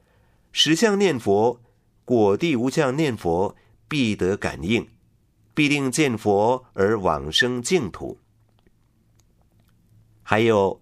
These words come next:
莲池大师说，念佛人见性，正上品上生是也。这个见性的念佛人，不需要别人帮他助念，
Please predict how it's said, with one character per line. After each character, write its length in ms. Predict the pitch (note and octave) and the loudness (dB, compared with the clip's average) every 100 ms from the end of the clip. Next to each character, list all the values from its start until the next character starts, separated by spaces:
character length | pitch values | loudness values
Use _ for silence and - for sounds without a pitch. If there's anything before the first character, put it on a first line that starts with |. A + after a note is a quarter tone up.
| _ | _
莲 280 | - B2 B2 | 0 0 2
池 180 | - G2+ | -2 -2
大 200 | B2 G#2+ | -2 -2
师 180 | - C3 | -2 -2
说， 440 | C#3+ C#3 C#3 - _ _ _ _ _ _ | 0 2 0 -4 _ _ _ _ _ _
念 300 | F#3 G#3 E3+ | 2 4 4
佛 180 | B2+ D3 | 2 2
人 280 | A#2 G#2 B2 | 2 0 -2
见 300 | - D3+ G#2 | 0 0 0
性， 360 | - A#2 D#2+ - _ _ _ _ _ | 0 -2 -2 -12 _ _ _ _ _
正 460 | - E3 C#3 C3 A#2+ | 0 0 0 -6 -8
上 380 | - - F#3+ B2+ | -2 0 0 -2
品 300 | - D#2+ D2+ | -4 -4 -2
上 260 | - B2+ G#2 | -2 -2 0
生 260 | A#2 A2 | -2 -2
是 220 | G#2+ B2+ D#2 | -2 -4 -4
也。 300 | C#2+ B1 _ _ _ _ _ _ _ - | -6 -8 _ _ _ _ _ _ _ -2
这 140 | A3 | 2
个 160 | F3+ D#3+ | 2 2
见 420 | D#3 A#3 G3 C#3 | 0 2 2 0
性 220 | - D#3+ | -2 0
的 80 | B2 | 0
念 280 | C#3+ F#3+ C#3 | 2 0 2
佛 200 | B2+ C#3+ | 0 2
人， 380 | G2+ F#2 A2 - _ _ _ - | 2 0 -4 -8 _ _ _ -2
不 160 | D3+ | 0
需 180 | C#3 C3 | 0 2
要 220 | C3+ B2 | 2 2
别 160 | G#2+ G2+ | 0 0
人 360 | F#2+ F#2 G2 G2+ | 2 0 -2 -2
帮 320 | A2 G#2+ A2 | -2 -2 -4
他 260 | G#2 G#2 G2+ | -4 -4 -4
助 220 | B2+ F2+ | -4 -2
念， 280 | F2 D#2+ | -2 -4